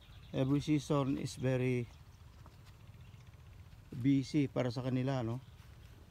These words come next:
Walang area ng lupa na walang tanim. So, eto, makikita natin si nanay.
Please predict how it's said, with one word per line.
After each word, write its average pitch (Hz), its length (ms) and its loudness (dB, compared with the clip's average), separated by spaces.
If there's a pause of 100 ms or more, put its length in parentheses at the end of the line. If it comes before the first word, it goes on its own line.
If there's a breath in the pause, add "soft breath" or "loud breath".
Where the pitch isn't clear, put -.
(140)
Walang 135 320 2
area 143 320 2
ng 135 160 4
lupa 131 480 2
na 135 80 0
walang 131 320 2
tanim. 139 400 6 (1500)
So, 123 240 -2
eto, 143 400 0 (2000)
makikita 127 480 2
natin 127 320 6
si 131 160 2 (480)
nanay. 131 560 6